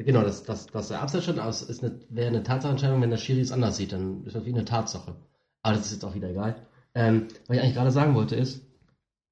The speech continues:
ich glaube, man müsste diesen Videoschiri wirklich noch einmal komplett auf Null fahren. Man müsste in der Sommerpause komplett mit allen Vereinen <clears throat> das ausarbeiten.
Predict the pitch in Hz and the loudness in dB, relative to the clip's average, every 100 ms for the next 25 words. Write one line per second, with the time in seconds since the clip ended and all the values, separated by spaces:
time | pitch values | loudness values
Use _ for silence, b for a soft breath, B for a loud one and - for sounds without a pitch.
0 | - - 113 123 117 113 117 107 104 117 | -16 -4 0 4 4 4 0 0 2 2
1 | 113 123 110 107 110 117 117 113 - - | 2 2 0 0 -6 -4 -2 -4 -6 -18
2 | _ - 110 - 127 123 - 110 117 135 | _ -4 -2 2 2 2 -4 -4 4 4
3 | 143 160 156 170 - _ _ _ _ _ | 4 0 -2 -4 -10 _ _ _ _ _
4 | _ _ _ _ _ _ 120 117 117 127 | _ _ _ _ _ _ 2 2 2 2
5 | 120 107 104 143 139 131 123 120 120 - | 2 2 4 4 4 4 2 2 0 -4
6 | - 123 104 143 135 117 - 120 135 135 | -6 -4 -2 2 2 2 -2 2 2 2
7 | 131 - 120 120 117 - - 165 123 113 | 0 -2 0 2 2 2 8 8 8 2
8 | - 139 143 139 139 143 170 - | 0 -2 2 4 4 2 -4 -8